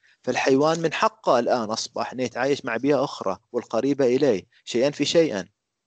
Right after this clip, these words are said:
وهذا من سنة التوازن البيئي. وجود مخلفات المطابخ والمطاعم والبوفيات، وحتى وقت ساعات متأخرة، وعيوب الحاويات كونها غ-، غير مغلقة، تكون دائما عوامل جذب إلى و-،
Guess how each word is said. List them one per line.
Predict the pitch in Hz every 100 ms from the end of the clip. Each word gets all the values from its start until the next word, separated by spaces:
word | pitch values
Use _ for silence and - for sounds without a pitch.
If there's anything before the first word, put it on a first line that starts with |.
| _ _ _ _
وهذا | 113 120 120 127
من | 120 107
سنة | - 127 135
التوازن | 123 117 117 135 131 139 135
البيئي. | 120 165 139 87 - _ _ - - - -
وجود | 117 185 180
مخلفات | - 139 123 117 127 123 110
المطابخ | 110 104 101 95 92 95 -
والمطاعم | 123 113 - 101 92 90 117
والبوفيات، | 117 120 107 110 107 107 101 104
وحتى | 110 - - 104
وقت | 104 - -
ساعات | 104 98 104 95
متأخرة، | 95 - 92 - 92 85 85 82 _
وعيوب | 104 113 135 117
الحاويات | 104 110 110 107 104 92
كونها | - 110 104 98 92
غ-، | - 101
غير | 110 117 104
مغلقة، | 101 92 92 - 92 95 - _ _ _ _
تكون | 120 - 117 104
دائما | 113 110 95
عوامل | 104 107 101 92 -
جذب | 104 101 - _ _ 107
إلى | 98 95
و-، | 92 90